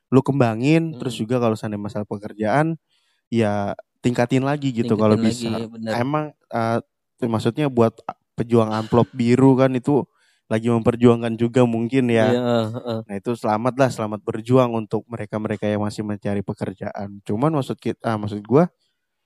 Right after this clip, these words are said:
Speaker 1: eh, kenapa resolusi dua ribu dua tiga tuh jangan muluk-muluk?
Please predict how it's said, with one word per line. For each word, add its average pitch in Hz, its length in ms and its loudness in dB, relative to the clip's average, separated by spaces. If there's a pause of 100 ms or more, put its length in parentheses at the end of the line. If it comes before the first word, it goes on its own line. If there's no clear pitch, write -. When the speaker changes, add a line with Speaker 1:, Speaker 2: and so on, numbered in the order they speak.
(160)
Speaker 1:
eh, 117 440 4 (720)
kenapa 147 440 0
resolusi 120 480 -2
dua 113 200 0
ribu 107 240 -4
dua 107 160 -2
tiga 101 240 -6
tuh 117 120 -6
jangan 117 280 -2
muluk-muluk? 107 580 0